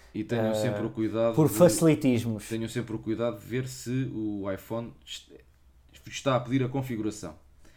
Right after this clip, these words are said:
Speaker 1: Se não vos estão a dar o telefone já configurado. Se é o primeiro
Speaker 2: Exatamente,
Speaker 1: iPhone que vocês têm,
Speaker 2: exatamente.
Speaker 1: aconselho-vos a, a irem ao YouTube e verem como é que se funciona, como é que funciona a ativação e a primeira configuração do iPhone,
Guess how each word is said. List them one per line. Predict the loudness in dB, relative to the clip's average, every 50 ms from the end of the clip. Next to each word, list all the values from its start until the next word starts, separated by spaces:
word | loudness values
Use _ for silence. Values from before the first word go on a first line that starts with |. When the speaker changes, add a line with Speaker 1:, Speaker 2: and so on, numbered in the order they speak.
| -20 -20 -20 -20 -16
Speaker 1:
Se | -12 -10
não | -10
vos | -8 -8
estão | -6 -4 -4
a | 0
dar | 0 0 0
o | -2
telefone | -4 -8 -12 -6 -4 -4 -4 -4
já | -6 -6 -6
configurado. | -6 -10 -10 -8 -8 -6 -6 -8 -10 -12 -16 -20 -20 -20 -20 -20 -20 -20 -20 -20 -20 -20 -20 -20
Se | -10 -2 0
é | 0
o | 2
primeiro | 2 2 4 4 6 6
Speaker 2:
Exatamente, | 6 6 6 2 0 0 0
Speaker 1:
iPhone |
que | -2
vocês | -4 -2 -2 -2 -4 -2
têm, | -2 -2 -2 -2 -4
Speaker 2:
exatamente. |
Speaker 1:
aconselho-vos | -6 -6 -8 -8 -6 -4 -4 -4 -6 -8 -12 -8 -6 -6
a, | -4 -4 -4 -4 -6 -8 -8 -8
a | -6
irem | -6 -4 -4 -4 -6 -6 -8 -10 -10 -10 -12 -12 -14 -14 -14 -12 -10
ao | -8 -6 -6
YouTube | -6 -6 -8 -6 -8 -8 -6 -6 -8
e |
verem | -8 -6 -6 -6 -6 -8 -10 -12 -14 -16
como | -16 -14 -12 -12
é | -12
que | -12 -14 -10 -10 -8 -8 -10
se | -12 -14
funciona, | -16 -16 -16 -14 -12 -12 -12 -12
como | -12 -12 -12
é | -12
que | -10
funciona | -12 -14 -12 -10 -10 -8 -8
a |
ativação | -10 -10 -10 -12 -12 -10 -8 -8 -8
e | -6
a | -8
primeira | -8 -8 -8 -8 -8
configuração | -10 -10 -12 -10 -10 -10 -10 -12 -12 -10
do | -10 -10
iPhone, | -10 -10 -10 -12 -12 -12